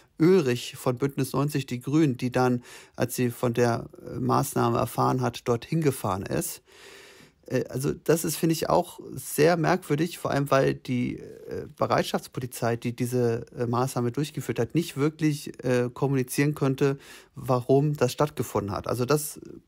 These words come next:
passt für mich eben auch noch, äh, jetzt noch in diesen Themenkontext, dass das Gedenken an, äh, den, ähm, vom N S U ermordeten Mehmet Turgut überschattet wurde von dieser unverhältnismäßigen, äh, Polizeimaßnahme.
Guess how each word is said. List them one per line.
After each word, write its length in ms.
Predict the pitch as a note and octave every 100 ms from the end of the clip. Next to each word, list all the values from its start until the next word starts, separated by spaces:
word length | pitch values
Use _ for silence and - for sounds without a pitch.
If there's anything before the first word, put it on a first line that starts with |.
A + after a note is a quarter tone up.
| _
passt 260 | - E3 -
für 120 | C#3+
mich 200 | C#3 -
eben 120 | C3+
auch 160 | - D#3
noch, 200 | D#3+ D#3 -
äh, 180 | - -
jetzt 240 | C#3 -
noch 160 | C#3 C#3
in 60 |
diesen 420 | C3+ C3+ C3+ C3+ C3 - _
Themenkontext, 880 | - D3 D3 - C#3 C3+ C3 - - - - - -
dass 160 | - B2+
das 220 | C3 -
Gedenken 680 | B2+ B2+ C#3 D3+ D#3+ D#3 - _ - - -
an, 380 | C3+ C#3 C#3+ - - - _ _
äh, 480 | - B2 - - C3
den, 220 | B2+ B2+
ähm, 280 | - B2+ B2
vom 240 | - - B2+
N 120 | C3
S 140 | B2
U 100 | C#3+
ermordeten 500 | C#3+ C3+ C3 C3+ C3+
Mehmet 360 | B2+ C3 C3 B2
Turgut 560 | D3 D3 D3 C#3+ C#3+ -
überschattet 680 | C#3 B2 - D3 F#3 D#3
wurde 360 | D3 D3 D3+ D#3 -
von 240 | - - A#2+
dieser 460 | C3 C3+ B2+ B2+
unverhältnismäßigen, 1300 | D3+ D#3 - C#3 C#3 C3 C3 C3 - A#2+ B2 A#2+ A#2+
äh, 120 | B2+ A#2
Polizeimaßnahme. 1120 | - B2 A#2 A#2+ G2+ D#2 - - A1+ - G2